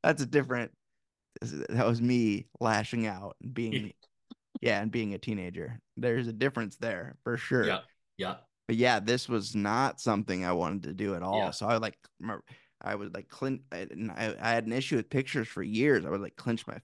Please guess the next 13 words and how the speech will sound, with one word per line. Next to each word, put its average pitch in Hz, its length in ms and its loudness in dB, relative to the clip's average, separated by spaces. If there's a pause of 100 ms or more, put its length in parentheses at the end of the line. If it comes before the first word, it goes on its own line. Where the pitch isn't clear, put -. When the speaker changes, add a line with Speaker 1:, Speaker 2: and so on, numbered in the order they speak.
Speaker 1:
fists 123 480 2 (420)
Speaker 2:
Yeah. - 240 -16
Speaker 1:
and, 107 100 -4
like, 87 180 -6
make 98 160 -6
sure, 107 200 -6
like, 67 240 -10 (1080)
for 120 120 4
sure 139 300 4
I 113 80 6
wasn't 120 400 2
doing 117 280 4
it. 92 280 0